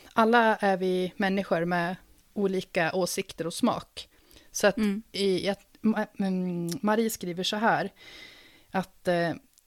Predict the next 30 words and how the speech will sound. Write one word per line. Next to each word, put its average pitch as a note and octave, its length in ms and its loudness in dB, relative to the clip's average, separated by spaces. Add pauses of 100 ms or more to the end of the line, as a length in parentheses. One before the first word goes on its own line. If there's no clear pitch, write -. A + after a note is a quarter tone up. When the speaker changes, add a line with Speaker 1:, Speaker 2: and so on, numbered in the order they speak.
(380)
Speaker 1:
hennes A3+ 300 0
bästa G3+ 240 -2
tips - 380 -6
är C#3+ 80 -4
att D#3+ 100 -10
knyta F#3 260 -8
kontakter F#3+ 500 -6
med F3 140 -4
andra G3 400 0
som F#3+ 180 -6
kan A3+ 300 4
skrivhantverket F3+ 1120 -2 (380)
och, - 440 -2
eh, E3 300 4 (1000)
som G3 200 -2
kan G3+ 340 4
ge F3 380 0 (140)
konstruktiv E3 840 -4 (1160)
kritik. A#3 680 0 (320)
Men G#3+ 120 0
jag G#3+ 180 0
tänker A3 280 0
också G#3+ 260 -2
att, F#3+ 400 -2 (360)
eh, F3+ 640 -4 (140)
som G3 600 0
jag A3 280 6
som G#3 140 -2
skriver G#3 240 -4
feelgood A#3+ 600 -2